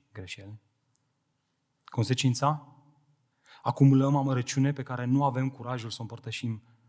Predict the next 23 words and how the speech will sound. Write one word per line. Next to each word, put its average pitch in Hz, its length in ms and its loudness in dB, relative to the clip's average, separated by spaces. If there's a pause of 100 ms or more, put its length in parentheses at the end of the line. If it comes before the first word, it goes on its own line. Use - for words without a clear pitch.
(160)
cu - 120 -10
nimeni. 98 320 -8 (540)
Oricât 123 260 -2
de 127 80 2
bine 135 280 4
am 117 100 -4
arătat 113 300 -8
noi 117 100 -8
exterior, 110 520 -12 (280)
oricât 135 280 -2
de 135 100 6
bine 147 200 6
am 147 80 6
învățat 123 360 0
să 127 120 -8
ne 117 80 -4
purtăm 131 420 -2
și 127 160 -4
să - 260 -4 (140)
vorbim, 107 640 -2 (300)
fiecare 151 380 0
dintre 113 300 -6
noi 113 280 -8